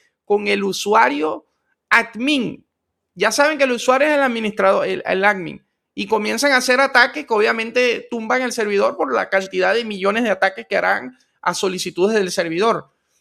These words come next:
Y, y el we-, el video de él me pareció fantástico porque básicamente explica lo que acabamos de hablar acá. O sea, eh, eh, instalar plugin por ahorrarse ochenta euros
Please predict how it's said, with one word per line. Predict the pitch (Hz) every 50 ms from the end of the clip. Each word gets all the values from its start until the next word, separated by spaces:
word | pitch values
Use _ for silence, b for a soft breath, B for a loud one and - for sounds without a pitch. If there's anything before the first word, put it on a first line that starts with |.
| _ _ _ _
Y, | - 185 196 185 185 180 175 175 170 - -
y | - 202 196 190 185 185 185 180 - 170 156 - - -
el | 196 196
we-, | 190 220 233 -
el | - 208 208
video | 202 202 202 220 254 269
de | 269 262
él | 277 294 277
me | 277 277 262
pareció | - 233 226 220 196 - 214 226 240 254 247
fantástico | 247 262 247 233 233 220 233 - 254 - 254 240
porque | 240 220 - 180 175
básicamente | - - 190 - - 247 - 202 190 190 196 208 202 220 220 214 - - - - 185
explica | - _ _ - 240 285 262 277 - - - - _ _ _ _ _ -
lo | 185 185
que | - 190
acabamos | 175 165 165 165 170 185 202 214
de | 208 185
hablar | 170 175 180 185 180 185
acá. | 180 - - - 113 - b b b b b b _ -
O | 190 -
sea, | - 190 175 156 131 - - - - - -
eh, | - 175 - - -
eh, | 185 175 170 -
instalar | - 196 185 - - 190 185 190 208 226 220 -
plugin | 247 254 269 254 262 254
por | 254 214
ahorrarse | 196 185 190 196 202 - 247 240
ochenta | 226 - - 233 240 240 226 214 214 226
euros | 226 240 233 233 233 226 226 226 220 220 214 202 196